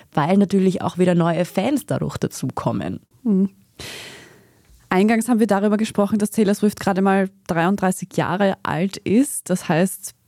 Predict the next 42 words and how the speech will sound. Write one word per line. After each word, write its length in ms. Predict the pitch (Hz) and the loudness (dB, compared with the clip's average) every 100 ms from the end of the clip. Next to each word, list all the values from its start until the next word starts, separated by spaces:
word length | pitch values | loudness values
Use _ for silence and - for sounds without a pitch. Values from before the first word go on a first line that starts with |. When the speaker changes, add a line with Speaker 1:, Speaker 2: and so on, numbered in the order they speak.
| - | -16
Speaker 2:
zwei 300 | - 139 185 | -6 -2 -2
Drittel 340 | 190 202 208 | -2 -2 2
mindestens 400 | 190 185 - 208 | 2 2 0 0
ihres 260 | 190 190 - | 0 0 0
Lebens 300 | 151 214 - | 0 2 2
wahrscheinlich 320 | 196 170 196 | 0 2 2
noch 140 | 165 | 2
vor 280 | - 160 151 | -2 -4 -2
sich 320 | 233 185 - | -2 -4 -4
hat. 220 | 156 190 - - - - - _ _ - | -4 -4 -6 -12 -12 -14 -18 _ _ -6
Was 220 | 196 - | -4 0
können 260 | 233 254 240 | 2 4 4
wir 100 | 208 | 4
dann 220 | 220 190 | 0 -2
zumindest 460 | - 220 214 214 - | 0 2 4 2 4
in 120 | 190 | 4
naher 380 | 156 156 185 165 | 4 2 0 -2
Zukunft 640 | - 156 - 147 156 - | -4 -6 0 0 0 0
von 160 | 156 143 | 0 0
ihr 120 | 139 | 0
erwarten, 500 | 139 131 143 - 165 | -2 -4 -4 -2 -2
zum 100 | 165 | 0
Beispiel 240 | 151 156 | 0 0
im 100 | 151 | 0
kommenden 440 | - 156 151 - 151 | 0 0 0 2 0
Jahr? 280 | 135 - - _ - - - - - _ - | 0 -4 -10 _ -20 -20 -20 -20 -20 _ -2
Speaker 1:
Also 240 | 208 185 | 2 4
was 320 | 185 180 - - _ - | 4 0 -6 -18 _ -20
sehr 260 | - 185 170 | -4 0 0
sicher 420 | - - 226 185 | 0 2 2 2
auf 100 | 165 | -2
dem 120 | 190 | -4
Plan 320 | 175 165 165 | 0 0 0
steht, 360 | 175 165 170 - | -2 -4 -4 -4
ist 200 | - - | -10 -4
die 80 | 170 | -2
Veröffentlichung 880 | 170 - 160 175 160 151 170 160 156 | 0 0 0 0 -2 0 0 2 0
der 200 | 156 - | -2 -4
fehlenden, 840 | - 165 156 156 - 165 156 151 - _ | -2 0 2 0 -4 -4 -4 -4 -8 _
neu 240 | 147 147 | 0 2
aufgenommenen 640 | - 139 - 165 151 151 151 | 0 -2 -2 0 2 2 0
Studioalben, 840 | - 185 196 185 - 165 165 170 | 0 0 4 2 2 0 0 -2